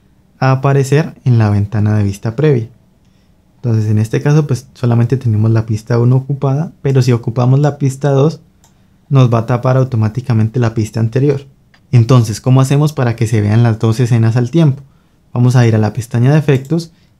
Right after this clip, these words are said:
y vamos a buscar opacidad. En opacidad vamos a seleccionar esta pluma que se llama curva a mano alzada y vamos a crear una máscara.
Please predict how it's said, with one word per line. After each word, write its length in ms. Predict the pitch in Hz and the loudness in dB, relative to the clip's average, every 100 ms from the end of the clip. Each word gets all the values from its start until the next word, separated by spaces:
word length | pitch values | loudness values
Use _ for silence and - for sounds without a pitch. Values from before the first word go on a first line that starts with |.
| - | -2
y 120 | 160 | 2
vamos 280 | 143 139 139 | 2 2 2
a 80 | |
buscar 500 | 143 135 - 151 - _ - | 2 0 0 -2 -4 _ -2
opacidad. 680 | 139 131 123 127 120 226 - _ _ _ _ _ _ _ _ _ _ _ _ | -2 0 -2 -2 -4 -6 -16 _ _ _ _ _ _ _ _ _ _ _ _
En 140 | 143 143 | 0 2
opacidad 520 | 139 147 151 147 151 | 2 0 2 2 2
vamos 260 | 131 127 131 | 2 2 2
a 60 | |
seleccionar 720 | 131 117 113 - 120 131 147 - _ | 0 -2 -4 -4 -2 -2 -4 -16 _
esta 320 | - 127 143 139 | -8 -4 -4 0
pluma 340 | 127 123 160 | 0 2 -2
que 120 | 143 | -4
se 100 | 127 | -2
llama 280 | 113 107 110 - | 0 0 -4 -2
curva 300 | 135 131 131 | 0 2 4
a 40 | |
mano 200 | 131 131 | 4 4
alzada 500 | 135 135 123 131 - - _ _ _ _ _ _ | 2 0 0 0 -4 -14 _ _ _ _ _ _
y 180 | 170 180 | 2 4
vamos 400 | 147 156 151 - | 4 2 -2 -10
a 180 | - 147 | -4 -2
crear 460 | 147 139 135 135 - | 0 2 2 -2 -4
una 240 | 139 120 117 | 0 2 2
máscara. 540 | 131 131 - - _ | 2 0 -6 -20 _